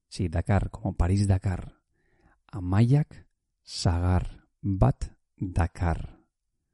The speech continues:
Esan nahi du, Amaia trae una manzana. Dakar trae. Amaiak, nork, sagar bat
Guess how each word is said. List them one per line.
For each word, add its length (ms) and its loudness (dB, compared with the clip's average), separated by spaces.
Esan 240 -2
nahi 120 2
du, 300 0
Amaia 720 2
trae 480 2
una 480 2
manzana. 800 -4
Dakar 720 -4
trae. 440 -2
Amaiak, 840 -2
nork, 520 2
sagar 640 -2
bat 500 -2